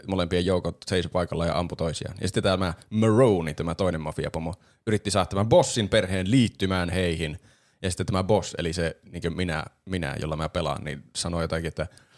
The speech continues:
"Aa, sinä tapoit veljen ja nyt haluat, että meidän perhe liittyy teihin? Toivottavasti pidät säästä siellä, minne ikinä menetkin." Semmonen, ö, mahtava one-liner, mikä ei,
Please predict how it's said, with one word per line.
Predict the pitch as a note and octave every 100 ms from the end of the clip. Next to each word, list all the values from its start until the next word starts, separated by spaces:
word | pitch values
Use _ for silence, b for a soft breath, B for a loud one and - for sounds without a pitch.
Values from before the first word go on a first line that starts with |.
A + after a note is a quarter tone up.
| b -
"Aa, | G#2 A2+ A2 - -
sinä | B2+ A#2+ A#2
tapoit | B2+ C#3+ C#3+ -
veljen | C3+ F3+ C#3 A#2+
ja | A#2 G#2
nyt | C#3 A#2
haluat, | A2+ G#2+ G2
että | -
meidän | F2+ G#2+ C#3+ A2
perhe | G2+ F#2 F#2+
liittyy | F#2+ - E2 D2+
teihin? | F2 C3 D3+ A#3+ A3 b b b
Toivottavasti | F2 F#2+ G#2+ - A#2 C#3 C#3
pidät | C#3 D3+ F3+ -
säästä | F3+ G#3+ D#3+ A#2
siellä, | G#2+ A#2+ G#2
minne | A2 A2 A#2+
ikinä | C3+ B2
menetkin." | B2+ C3+ F2+ - D#2 - _ _ _ _ _ _
Semmonen, | - G2+ G2+ G2 F#2+ b A2
ö, | - -
mahtava | C3 F#3 - - G#2+
one-liner, | G#2 A#2 G2+ F#2+ G2 G#2
mikä | B2 A#2+ A#2
ei, | A#2